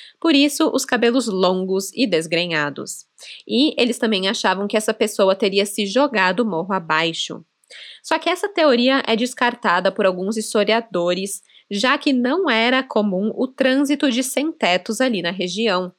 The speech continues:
até porque o eremita português, o Eduardo, ele dominava a área. E, porventura, quando aparecia alguém por ali,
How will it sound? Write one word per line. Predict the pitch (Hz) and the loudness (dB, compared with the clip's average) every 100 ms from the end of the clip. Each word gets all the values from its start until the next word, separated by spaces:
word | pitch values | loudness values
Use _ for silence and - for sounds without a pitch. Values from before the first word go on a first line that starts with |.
| - - - | -20 -18 -4
até | 196 - | -2 0
porque | 233 - - 214 | 0 -2 0 2
o | 196 185 | 4 4
eremita | 185 180 196 180 | 2 2 0 0
português, | 175 - 160 165 240 226 190 - | -2 -4 -2 2 2 2 -2 -8
o | 185 170 | -6 -2
Eduardo, | 165 160 165 208 233 175 165 _ - | -2 0 2 2 0 -4 -6 _ -4
ele | - 302 | 0 2
dominava | 294 320 277 190 180 | 2 2 2 0 0
a | 202 | 0
área. | 175 170 160 156 _ - - _ | 2 0 -2 -8 _ -20 -20 _
E, | - 349 440 | 2 4 4
porventura, | - 208 196 196 196 - 165 160 165 269 | 2 0 0 -4 -6 -8 -8 -2 0 0
quando | - - 262 381 | 0 0 0 2
aparecia | 320 - 196 196 - 180 | 0 2 0 0 0 0
alguém | 165 160 | 0 -4
por | 160 170 | -4 -2
ali, | 208 247 311 392 | 0 2 0 -2